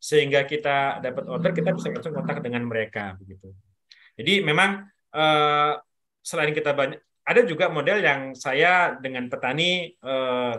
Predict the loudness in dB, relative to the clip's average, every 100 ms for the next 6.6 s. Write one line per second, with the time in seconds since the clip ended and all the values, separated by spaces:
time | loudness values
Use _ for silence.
0 | -6 -4 -2 -2 0 0 0 -4 _ _
1 | -18 -10 -6 -4 -4 -4 -6 -8 -8 -6
2 | -4 -2 0 -2 -6 -20 _ _ -14 -6
3 | 0 2 2 2 4 4 2 -2 -2 -2
4 | -2 0 2 0 -2 -10 -8 -4 -4 -6
5 | -10 -10 -8 -10 -14 _ _ -8 -4 -2
6 | 4 4 4 0 -2